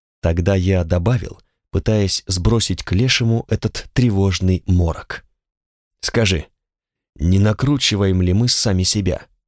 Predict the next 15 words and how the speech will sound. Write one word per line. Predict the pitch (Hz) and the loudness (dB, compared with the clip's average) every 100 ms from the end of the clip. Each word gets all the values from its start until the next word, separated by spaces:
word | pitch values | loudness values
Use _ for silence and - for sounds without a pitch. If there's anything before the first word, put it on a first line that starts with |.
| _ _ _ | _ _ _
Может, | 82 90 98 98 | 0 2 2 0
это | - 98 95 | -2 -2 0
чисто | - 101 - 92 87 | 0 -2 -2 0 0
страшилка?" | - 90 - 131 123 67 - _ _ _ _ _ | -2 -2 0 -2 -2 -6 -8 _ _ _ _ _
"Хрен | - 196 190 175 | -2 0 2 0
там, | 160 156 - _ _ _ | 0 -2 -4 _ _ _
без | 92 107 - | -2 0 0
всяких | - 123 - 107 - | 0 -2 0 -2 0
накруток, | 117 - 113 104 - - | -2 0 0 0 -4 -6
хрен!" | - 139 113 113 - - _ _ _ - | -2 0 0 0 -4 -8 _ _ _ -2
не | 104 104 | 2 2
задумываясь, | 90 87 143 156 156 156 - - | 0 0 0 0 0 -2 -4 -2
ответил | 104 - 135 147 131 | -4 -2 -4 -2 -2
помрачневший | 135 123 123 - 107 104 - 110 - | -2 -2 -2 -2 -2 -2 -2 -2 0
рекрут. | 110 101 - 73 - | 0 0 -4 -12 -12